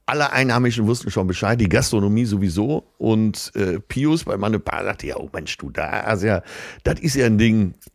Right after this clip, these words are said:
Äh, wenn die, während ich mit Pius zusammensitze bei Manne Paar und wir diesen legendären, äh, Pflaumenkuchen da genießen,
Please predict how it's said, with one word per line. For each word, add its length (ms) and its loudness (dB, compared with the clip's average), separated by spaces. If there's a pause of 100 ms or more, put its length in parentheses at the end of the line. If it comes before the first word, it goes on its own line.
(1000)
Äh, 220 6
wenn 160 4
die, 200 0
während 340 2
ich 100 0
mit 160 2
Pius 260 2
zusammensitze 680 2
bei 140 2
Manne 260 4
Paar 380 0
und 120 -2
wir 120 2
diesen 220 2
legendären, 680 4
äh, 380 2
Pflaumenkuchen 1200 0
da 120 4
genießen, 580 2